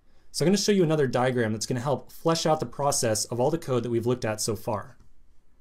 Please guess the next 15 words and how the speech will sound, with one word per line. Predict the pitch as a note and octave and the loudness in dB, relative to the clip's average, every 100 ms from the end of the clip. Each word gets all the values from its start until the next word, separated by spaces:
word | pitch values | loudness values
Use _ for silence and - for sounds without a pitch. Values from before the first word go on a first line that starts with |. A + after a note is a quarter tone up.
| - - - - - - - - | -20 -20 -20 -20 -20 -20 -20 -12
All | A#2+ | -6
right, | A2+ G#2 G2 - - - | -4 -4 -6 -10 -14 -12
here | C#3+ C#3 C#3 C#3 | -10 -4 0 2
we | B2+ | 2
go. | A#2+ - - - - - - - - - - - - - - - - - - - - | 0 -4 -14 -20 -20 -20 -18 -16 -16 -18 -20 -20 -20 -20 -20 -18 -18 -18 -18 -20 -8
So | - | -2
at | A#2 | 2
the | |
very | A#2 F3+ | 4 4
top, | A3 E3 E3+ - B2 | 4 4 2 0 -6
again, | A#2 B2 | -2 0
is | C#3+ A#2+ | 0 2
our | B2 | 2
JavaScript | A#2 A2+ B2+ F#3+ - | 2 0 0 -2 -2
code. | B2+ G2+ B2 | -2 -2 -4